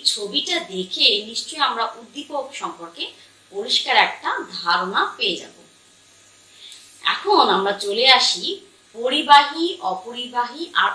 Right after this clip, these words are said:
অর্ধপরিবাহী সম্পর্কে। আসলে আমাদের যেটা জানতে হবে এখানে সেটা হলো পরিবাহী কি, অর্ধপরিবাহী কি আর অপরিবাহী কি। আমরা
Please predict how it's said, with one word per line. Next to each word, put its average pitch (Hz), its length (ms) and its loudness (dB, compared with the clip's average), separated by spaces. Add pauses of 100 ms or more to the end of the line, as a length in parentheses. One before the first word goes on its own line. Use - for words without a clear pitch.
(160)
অর্ধপরিবাহী - 720 -6 (100)
সম্পর্কে। - 440 -20 (1080)
আসলে - 320 2 (100)
আমাদের 311 300 2
যেটা 254 160 -2 (100)
জানতে 196 280 4 (100)
হবে 185 200 -2 (120)
এখানে 190 320 -12 (640)
সেটা 202 380 0
হলো 185 180 -4 (240)
পরিবাহী 294 640 0 (520)
কি, 233 160 -10 (640)
অর্ধপরিবাহী 247 960 0 (220)
কি 226 160 0 (600)
আর 170 260 8 (360)
অপরিবাহী 190 640 -6 (140)
কি। 175 140 -12 (1300)
আমরা 311 280 6